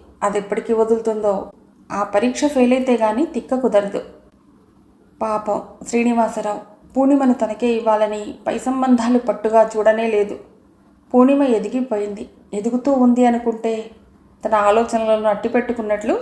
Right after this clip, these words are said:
సుకన్య గుర్తుకొచ్చింది. అమ్మాయి గారికి పెళ్ళిడొచ్చింది కదా,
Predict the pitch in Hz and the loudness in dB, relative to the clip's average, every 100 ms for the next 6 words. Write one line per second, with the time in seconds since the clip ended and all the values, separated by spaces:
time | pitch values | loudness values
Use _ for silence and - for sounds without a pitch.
0 | - 247 233 233 233 226 214 202 196 214 | -6 -4 -2 0 0 -2 -4 -6 -6 -10
1 | 208 - - - _ _ _ _ _ _ | -10 -12 -14 -20 _ _ _ _ _ _
2 | _ 214 220 269 247 233 233 233 214 214 | _ 0 2 2 4 2 2 -4 -4 -2
3 | 233 226 - 202 202 202 226 | -2 -2 -4 -8 -4 0 0